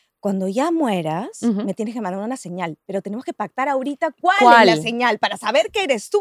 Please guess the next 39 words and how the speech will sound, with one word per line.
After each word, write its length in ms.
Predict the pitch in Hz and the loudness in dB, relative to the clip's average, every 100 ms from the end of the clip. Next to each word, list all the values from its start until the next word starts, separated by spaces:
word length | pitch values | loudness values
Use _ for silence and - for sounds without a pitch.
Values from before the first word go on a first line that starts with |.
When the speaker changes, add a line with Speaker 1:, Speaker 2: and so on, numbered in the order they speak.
| 381 233 | 0 2
Speaker 1:
¿no? 120 | 285 | 2
<laughs> 280 | 415 - - | 0 -4 2
Speaker 2:
Claro. 460 | 311 330 330 233 | 6 8 8 8
Speaker 1:
Tiene 160 | 185 427 | 6 4
que 100 | 403 | 0
ser 140 | - 440 | -2 -2
algo 140 | 466 508 | -2 -4
específico, 760 | - 226 - 359 370 254 208 | -6 -6 -4 -4 -4 -6 -6
¿no? 160 | 226 330 | -4 -6
¿No? 120 | 339 - - _ | -10 -16 -20 _
Este, 340 | 220 226 - 226 | -12 -10 -6 -6
no, 160 | 247 269 | -6 -2
nada 300 | 285 294 302 | 2 2 2
de 220 | 262 233 | 0 -2
un 120 | 294 320 | -4 0
gato, 380 | 370 330 214 | 0 0 -4
porque 240 | 190 190 170 | -8 -10 -12
si 160 | - 226 | -10 -4
Speaker 2:
No, 320 | 226 233 220 | 2 4 6
Speaker 1:
un 120 | 220 | 6
gato, 240 | 220 208 - | 6 4 4
Speaker 2:
no. 40 | |
Speaker 1:
yo 160 | 302 302 | 2 4
veo 180 | 320 330 | 4 4
gatos 320 | 349 370 359 | 0 0 -6
en 120 | 254 | -2
todos 240 | 302 330 | 0 2
lados 260 | 349 330 330 | 0 2 2
Speaker 2:
Claro, 240 | 302 247 226 | 6 8 8
Speaker 1:
siempre". 240 | 208 - | 8 6
Speaker 2:
claro, 300 | 220 202 190 196 | 8 8 6 6
claro, 400 | 262 226 202 208 | 6 8 6 0
Speaker 1:
<laughs> 280 | - - - | -8 -4 6
Speaker 2:
claro. 160 | 240 | 6
Speaker 1:
Entonces 200 | 226 214 | 6 4
ahí 180 | 247 269 | 2 2
hemos 160 | 262 262 | -2 -2
pactado 460 | 226 214 226 233 240 | -4 0 2 2 0
que 200 | 220 | -8